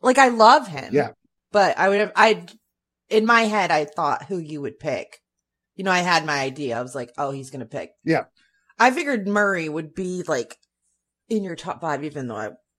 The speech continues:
Speaker 1: disagree with
Speaker 2: Yeah,
Speaker 1: that
Speaker 2: no,
Speaker 1: one.
Speaker 2: I, I
Speaker 1: But
Speaker 2: had,
Speaker 1: was
Speaker 2: I had
Speaker 1: like
Speaker 2: Murray in there at one point. And then, and then I started thinking, and, and my over,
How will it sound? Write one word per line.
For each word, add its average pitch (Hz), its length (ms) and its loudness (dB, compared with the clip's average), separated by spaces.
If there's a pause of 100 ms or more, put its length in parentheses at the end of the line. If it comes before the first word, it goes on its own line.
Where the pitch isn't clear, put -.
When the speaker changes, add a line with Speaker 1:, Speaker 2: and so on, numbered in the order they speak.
(440)
Speaker 1:
disagree 139 420 -8
with 113 120 -6
Speaker 2:
Yeah, 214 160 4
Speaker 1:
that - 100 2
Speaker 2:
no, 151 100 2
Speaker 1:
one. 131 100 0
Speaker 2:
I, 147 100 0
I 139 120 0
Speaker 1:
But 147 100 -2
Speaker 2:
had, 139 120 -4
Speaker 1:
was - 80 -6
Speaker 2:
I 147 60 -4
had 151 160 0
Speaker 1:
like 131 80 -6
Speaker 2:
Murray 147 300 2
in 143 120 -2
there 143 180 -4
at 127 80 -8
one 143 200 -8
point. 143 440 -4 (360)
And 165 180 0
then, 220 160 2
and 180 100 -4
then 220 120 2
I 226 80 2
started 165 380 -2
thinking, 165 380 -2
and, 117 120 -6
and 120 280 -10
my 117 200 -4
over, 143 260 0